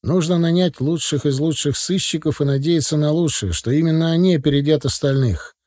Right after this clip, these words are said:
Сам я теперь снова стану студентом, как война окончится,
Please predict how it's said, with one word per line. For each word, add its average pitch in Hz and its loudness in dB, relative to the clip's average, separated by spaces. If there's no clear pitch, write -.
Сам 190 0
я 156 2
теперь 147 2
снова 156 0
стану 127 0
студентом, 110 -2
как 120 -4
война 127 0
окончится, 113 -2